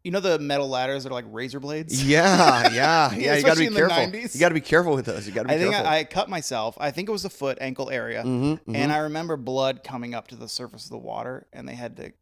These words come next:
Speaker 1: close <laughs> the entire public
Speaker 2: Oh
Speaker 1: pool.
Speaker 2: my God. So, like, it was bad.
Speaker 1: Well, yeah,
Speaker 2: It was
Speaker 1: 'cause
Speaker 2: a
Speaker 1: it
Speaker 2: gash.
Speaker 1: and know what,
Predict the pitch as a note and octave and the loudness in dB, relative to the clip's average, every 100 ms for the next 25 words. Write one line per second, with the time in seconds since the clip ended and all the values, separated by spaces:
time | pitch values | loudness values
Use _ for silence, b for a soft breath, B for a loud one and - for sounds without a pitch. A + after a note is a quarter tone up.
0 | _ _ _ - D3 - - - - - | _ _ _ -12 -8 -8 -8 -10 -16 -16
1 | - - A#3+ - A3 A3+ A#3 A#3 - _ | -18 -12 -10 -6 -4 0 0 0 -4 _
2 | C3+ F3+ G#3+ D#3 A#2+ A2 G2 - - A#2+ | 4 6 6 4 2 -2 -6 -14 -2 4
3 | C#3+ C#3+ F2+ - - - - D3+ C#3 B2+ | 6 4 2 -6 -16 -10 0 2 4 2
4 | A2 G#2+ - F3 E3+ A2 A#2+ A2+ D#3+ E3 | 0 -4 -4 -2 -2 -2 -4 -2 0 -2
5 | A#3 D#4 G#4 A4 - F#3 - B3+ - E3+ | -2 0 0 0 0 -2 -4 -2 0 0
6 | - - G3 G3+ G3+ B3+ A#3 | -2 -8 -4 -4 -2 -4 -6